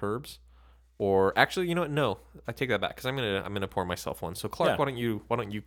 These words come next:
Speaker 1: share your impression with the coastal herbs?
Speaker 2: Yeah. Um. Oh, it's right, right over there. Right, right there.
Speaker 1: Oh,
Speaker 2: Right
Speaker 1: I
Speaker 2: below
Speaker 1: lost,
Speaker 2: your
Speaker 1: I
Speaker 2: foot.
Speaker 1: lost the thermos.
Speaker 2: <laughs> It went missing.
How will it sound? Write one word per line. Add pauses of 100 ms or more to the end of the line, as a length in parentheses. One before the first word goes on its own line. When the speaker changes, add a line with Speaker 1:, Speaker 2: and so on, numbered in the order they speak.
Speaker 1:
share
your
impression
with
the
coastal
herbs? (560)
Speaker 2:
Yeah.
Um. (1200)
Oh,
it's
right, (260)
right
over
there. (320)
Right, (300)
right
there. (180)
Speaker 1:
Oh,
Speaker 2:
Right
Speaker 1:
I
Speaker 2:
below
Speaker 1:
lost,
Speaker 2:
your
Speaker 1:
I
Speaker 2:
foot.
Speaker 1:
lost
the
thermos.
Speaker 2:
<laughs>
It
went
missing.